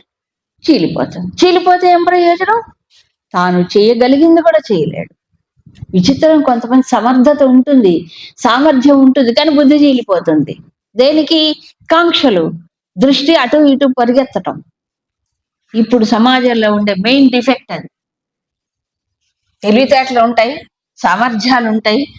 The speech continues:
ప్రజ్ఞాపాఠవాలు ఉంటాయి, బుద్ధి మాత్రం డైవర్ట్ అయిపోతుంది. వాళ్ళ వల్ల ఏమీ, సమాజానికి ఏమీ జరగదు. అది. ఇకపోతే శాస్త్రాలలో,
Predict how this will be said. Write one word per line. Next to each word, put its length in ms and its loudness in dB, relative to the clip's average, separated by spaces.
ప్రజ్ఞాపాఠవాలు 920 0
ఉంటాయి, 240 -2
బుద్ధి 280 4
మాత్రం 500 0
డైవర్ట్ 400 0
అయిపోతుంది. 360 -8
వాళ్ళ 220 -2
వల్ల 220 -2
ఏమీ, 560 2
సమాజానికి 760 0
ఏమీ 200 -2
జరగదు. 440 -4
అది. 160 -20
ఇకపోతే 580 0
శాస్త్రాలలో, 1000 -2